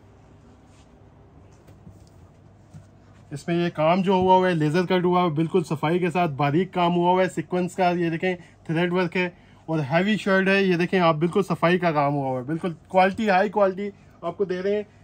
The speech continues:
ये उन मशीनों पे काम हुआ है जिन पे brands के कपड़े ready होते हैं। ये देख, color quality आप देखें, ये इसका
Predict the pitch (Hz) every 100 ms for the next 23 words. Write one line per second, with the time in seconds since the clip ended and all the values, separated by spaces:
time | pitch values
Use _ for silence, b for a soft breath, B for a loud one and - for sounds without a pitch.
0 | b 190 214 220 226 220 214 220 214 185
1 | 208 208 214 214 208 185 202 208 165 160
2 | 185 196 - 208 202 - B B 180 190
3 | 190 175 175 160 139 143 139 156 151 -
4 | 180 196 180 180 170 185 196 175 175 196
5 | 185 180 - 190